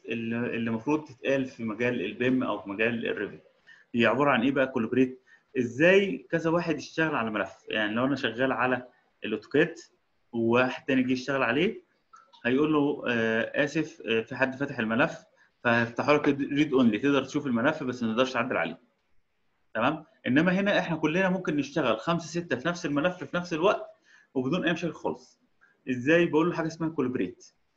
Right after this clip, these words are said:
هي المشكله في ايه؟ المشكله لو احنا شغالين مع بعض وانا خدت الحته دي يمين، واحد تاني خدها شمال، طب هتمشي مع انهي واحد فينا؟ فهو بيقول لك ايه؟ كل عنصر اتحط هيبقى ليه واحد بس اللي عنده صلاحيه يعدل عليه، ولو واحد تاني عايز يعدل عليها لازم يبعت له يقول له: "انا عايز اخد الحاجه دي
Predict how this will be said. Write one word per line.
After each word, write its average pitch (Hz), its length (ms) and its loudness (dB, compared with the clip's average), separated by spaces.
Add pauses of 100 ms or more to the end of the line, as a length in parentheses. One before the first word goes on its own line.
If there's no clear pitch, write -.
(100)
هي 131 120 8
المشكله 147 320 4
في 180 100 -4
ايه؟ 160 200 4
المشكله 131 320 0
لو 156 80 0
احنا 147 100 -6
شغالين 139 240 -2
مع 131 120 2
بعض 107 380 0 (320)
وانا 143 180 4
خدت 170 260 -2
الحته 156 300 0
دي 143 120 0
يمين، 127 360 2
واحد 127 240 0
تاني 151 140 0
خدها 147 240 -2
شمال، 120 400 -2
طب 110 160 -4
هتمشي 156 320 -2
مع 127 180 0
انهي 143 120 0
واحد 139 180 -4
فينا؟ 135 320 0 (440)
فهو 151 100 6
بيقول 165 180 4
لك 165 140 0
ايه؟ 165 280 -2 (160)
كل 190 220 6
عنصر 170 360 2
اتحط - 360 0 (220)
هيبقى 131 360 2
ليه 160 160 2
واحد 170 300 0
بس 175 300 0
اللي 127 220 0
عنده 165 160 2
صلاحيه 135 280 -6
يعدل 143 320 2
عليه، 101 280 0 (320)
ولو 123 260 4
واحد 170 220 4
تاني 151 360 2
عايز 151 320 0
يعدل 156 260 2
عليها 185 260 2
لازم 165 220 -2
يبعت 147 300 0
له 160 60 2
يقول 165 140 2
له: 151 60 2
"انا 139 100 2
عايز 151 180 -2
اخد 147 140 -8
الحاجه 151 260 -2
دي 220 260 0